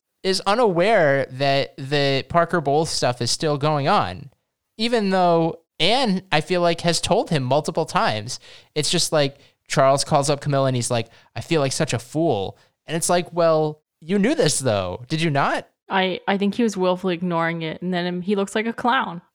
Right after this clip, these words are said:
Speaker 2: Like,
Speaker 1: <laughs>
Speaker 2: "Sorry, Charles."
Speaker 1: But Camilla does tell Charles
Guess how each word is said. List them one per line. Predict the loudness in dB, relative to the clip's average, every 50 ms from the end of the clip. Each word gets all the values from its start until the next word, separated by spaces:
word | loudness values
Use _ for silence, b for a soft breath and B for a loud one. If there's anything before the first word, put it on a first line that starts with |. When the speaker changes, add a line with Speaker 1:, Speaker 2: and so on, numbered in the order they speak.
| _ _ _
Speaker 2:
Like, | -14 -10 -8 -8 -6 -6
Speaker 1:
<laughs> | -6 -8 -8 -8
Speaker 2:
"Sorry, | -4 -2 0 2 2 0
Charles." | 0 -2 0 2 2 2 2 0 0 -2 -4 -4 -8 _ _ _ B B B B B B B B B B B _ _ 0
Speaker 1:
But | 0 2 2 2 -2
Camilla | -2 0 2 2 2 2 2 0
does | 0 2 2 2 2 2
tell | 0 0 -2 0
Charles | 0 0 2 2 2 2 0 -2 -6 -8 -10 -12